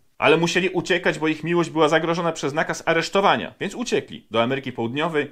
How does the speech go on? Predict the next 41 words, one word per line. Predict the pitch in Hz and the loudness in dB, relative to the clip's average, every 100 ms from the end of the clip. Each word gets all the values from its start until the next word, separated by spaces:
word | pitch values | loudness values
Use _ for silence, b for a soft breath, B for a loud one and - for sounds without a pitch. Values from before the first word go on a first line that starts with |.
| _ | _
gdzie | 131 180 | -4 -4
niestety | 180 - 143 123 - | -4 -6 -6 -6 -6
Edwin | 110 113 107 104 - | -4 -4 -4 -6 -8
zmarł. | 87 104 95 80 - _ _ _ - | -10 -6 -6 -8 -16 _ _ _ 4
Ale | 214 285 156 95 | 6 8 6 4
ta | - | 0
historia | 151 185 - 170 | -2 -4 -2 0
ma | 165 170 | 0 -2
szczęśliwe | 190 175 139 135 | -4 -6 -6 -2
zakończenie, | 151 196 202 208 143 | -2 0 -2 -2 -4
ponieważ | 120 151 127 104 | -4 -4 -4 -6
trzy | - 214 | -6 -4
miesiące | 196 190 185 175 175 | -4 -2 -2 -2 -6
po | 135 | -6
śmierci | - 156 - 143 | -6 -8 -4 -4
Edwina | 127 123 131 131 B B | -4 -4 -4 -6 B B
Magda | 135 139 135 156 | -2 -2 0 -2
poznała | 156 139 135 123 131 147 147 B B | -2 -4 0 2 2 0 -4 B B
Antonio | 151 165 240 180 98 - - _ | -4 0 0 0 -4 -10 -16 _
z | - | -8
Hondurasu. | 165 202 185 87 - - _ _ _ - | -4 0 0 0 -4 -20 _ _ _ -12
Wzięła | 117 139 151 151 | -2 2 2 2
z | |
nim | 147 147 | -2 -4
ślub | - 170 175 | -2 -2 -2
i | 185 | -2
jakieś | 196 240 240 214 | 4 4 2 -4
było | 190 214 202 | 0 2 2
jej | 214 214 | 2 0
zaskoczenie, | 208 - 196 - 190 165 143 196 _ _ _ - | -2 -2 -4 0 0 0 -4 -6 _ _ _ -10
kiedy | 151 180 | -2 -2
okazało | 185 165 156 147 | 0 -2 0 0
się, | 143 156 | -2 -6
że | 151 | -6
śledczy | 160 147 131 - 156 | -4 -2 -4 -6 -10
porównali | 160 147 160 160 | -8 -4 -4 -4
odciski | 160 - - | -6 -12 -12
palców | 170 135 127 160 | 0 0 0 -4
i | 180 | -4
okazało | 180 175 151 165 | -2 0 0 0
się, | 160 143 | -2 -4